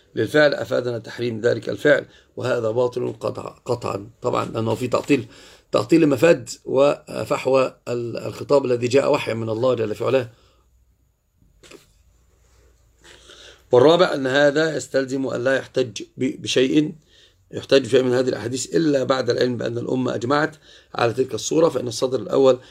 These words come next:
لا يجوز أن يحتج بها، ولا، بل ولا يجوز أن يحتج بها من سمعها من في رسول الله صلى الله عليه وسلم، ويجب على الرجل إذا سمع مثل هذا الحديث، ووجد كثير من العلماء قد عملوا به ولم يعلم لهم عارض، أن لا يعمل به حتى يبحث عنه. هذا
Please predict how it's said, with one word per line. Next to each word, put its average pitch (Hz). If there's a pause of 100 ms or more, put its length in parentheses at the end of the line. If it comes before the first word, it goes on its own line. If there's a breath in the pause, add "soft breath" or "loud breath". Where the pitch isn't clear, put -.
(160 soft breath)
لا 156
يجوز 170
أن 135
يحتج 135
بها، 135 (260 soft breath)
ولا، 185 (140)
بل 131
ولا 147
يجوز 127
أن 120
يحتج 123
بها 127
من 123
سمعها 123 (280 loud breath)
من 120
في 151
رسول 127
الله 123
صلى 120
الله 113
عليه 131
وسلم، 127
ويجب 127
على 120
الرجل 123 (300 soft breath)
إذا 120
سمع 135
مثل 127
هذا 131
الحديث، 131
ووجد 123
كثير 120
من 123
العلماء 123 (380 loud breath)
قد 117
عملوا 139
به 131
ولم 127
يعلم 131
لهم 123
عارض، 139 (520 soft breath)
أن 117
لا 139
يعمل 131
به 131
حتى 120
يبحث 117
عنه. 104 (260)
هذا 139